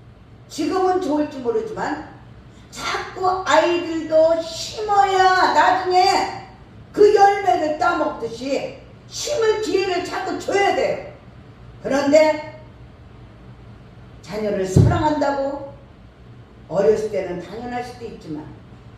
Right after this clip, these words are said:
독립하고 나서, 독립하고 나서는 그들이 부모를 섬길 수 있는 효도할 기회를 줘야 되는 것이에요. 그래서 자식들은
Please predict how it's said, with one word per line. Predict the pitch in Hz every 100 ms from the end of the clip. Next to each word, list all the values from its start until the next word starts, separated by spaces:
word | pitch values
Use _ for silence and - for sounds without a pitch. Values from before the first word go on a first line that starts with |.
| - - - - -
독립하고 | - 339 381 392 415 - - 415 403
나서, | 381 339 294 - - - - - - - - -
독립하고 | 359 403 403 403 - 415 392 370
나서는 | 330 302 254 220 262 - - - - - -
그들이 | 202 208 190 175 190 - - - -
부모를 | 294 311 302 294
섬길 | - 453 392 302 -
수 | 247
있는 | 190 180 - - - - - 440
효도할 | 508 330 311 - -
기회를 | 190 180 151 156 - - - - -
줘야 | - 180 220 262
되는 | 302 226
것이에요. | 190 175 - - - - - - - - - - - - - - - - - -
그래서 | 240 262 294 294
자식들은 | 294 302 302 - 320 330 359 -